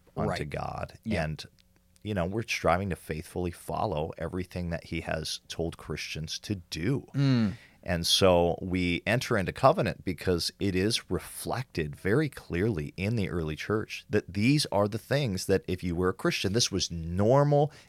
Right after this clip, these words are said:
Speaker 1: everyday Christianity. So, um,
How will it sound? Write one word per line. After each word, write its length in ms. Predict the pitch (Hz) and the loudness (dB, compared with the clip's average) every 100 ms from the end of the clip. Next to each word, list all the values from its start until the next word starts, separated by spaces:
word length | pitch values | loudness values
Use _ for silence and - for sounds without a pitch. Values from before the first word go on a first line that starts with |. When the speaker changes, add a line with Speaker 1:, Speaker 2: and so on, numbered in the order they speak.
| _ | _
Speaker 1:
everyday 800 | 92 107 127 120 104 92 90 92 | 6 8 8 4 6 6 6 4
Christianity. 960 | - - 85 - - 80 69 62 - - _ _ _ _ _ _ _ - - - _ | 0 -6 -4 -4 -4 -6 -6 -10 -14 -18 _ _ _ _ _ _ _ -20 -20 -20 _
So, 640 | - - 95 90 87 85 - _ | -4 4 6 8 6 4 -2 _
um, 440 | 85 80 69 69 | 4 4 2 -4